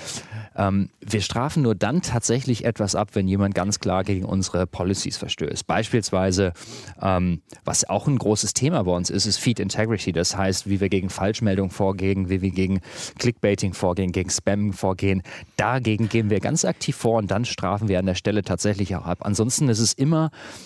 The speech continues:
ähm, es ist immer der Nutzer, der letztlich entscheidet, was er sehen möchte. Das heißt, wenn er viel mit,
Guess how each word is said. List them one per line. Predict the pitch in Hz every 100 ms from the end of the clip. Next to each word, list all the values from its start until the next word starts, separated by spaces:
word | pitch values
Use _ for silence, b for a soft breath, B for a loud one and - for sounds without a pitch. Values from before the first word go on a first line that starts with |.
| B -
ähm, | 113 110 110 110
es | 110
ist | 127 -
immer | 165 214
der | 139
Nutzer, | 104 117 - 120
der | 87 85
letztlich | 87 - 101 104 -
entscheidet, | 92 - 92 90 104 -
was | 95 -
er | 104
sehen | 90 101 98
möchte. | 101 98 - - - B B B
Das | - -
heißt, | 123 107 -
wenn | 101 107
er | 107 101 92 - - -
viel | - - 185 180 98 87 -
mit, | 104 -